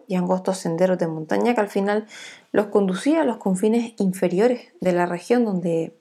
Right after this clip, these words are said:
habitaban. Y una vez allí, caminaban por un sendero apenas visible, flanqueado de pinos majestuosos y flores exóticas, pues hasta que llegaban a un claro. Y al borde del mismo había un lago de agua cristalina,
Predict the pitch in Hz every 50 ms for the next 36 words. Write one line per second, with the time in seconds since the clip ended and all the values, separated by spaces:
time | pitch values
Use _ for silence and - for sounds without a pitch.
0 | _ _ _ - 190 185 180 175 175 - 277 277 214 185 - - _ _ _ _
1 | _ _ _ _ _ _ _ _ - - - - _ _ - 214 226 254 262 254
2 | 269 254 254 254 240 233 247 247 247 233 - - _ _ _ _ - - - _
3 | _ _ - - 175 170 170 170 185 196 202 202 202 196 202 196 202 196 190 214
4 | 202 202 208 208 202 208 214 190 - 170 165 175 175 170 175 180 - - 214 208
5 | 196 196 202 202 202 - 185 180 185 - 165 165 170 185 185 175 170 - 190 196
6 | 196 196 175 160 175 - - 196 196 - - 208 196 190 190 190 214 220 - -
7 | - - - - - 165 165 165 190 208 202 202 - - 247 247 247 220 196 202
8 | 208 208 - - - - - - - - - _ _ - 226 220 233 233 247 247
9 | 254 247 254 269 269 330 339 330 285 240 202 185 170 165 160 165 - - - -
10 | - - _ _ _ _ _ _ _ _ _ _ _ - - 165 160 160 - 202
11 | 233 262 269 262 269 269 269 277 285 277 262 247 247 247 - - _ _ _ -
12 | 196 196 202 220 226 220 208 202 208 208 208 214 214 208 208 185 175 165 175 175
13 | 180 - - 185 - 240 285 370 359 285 202 180 -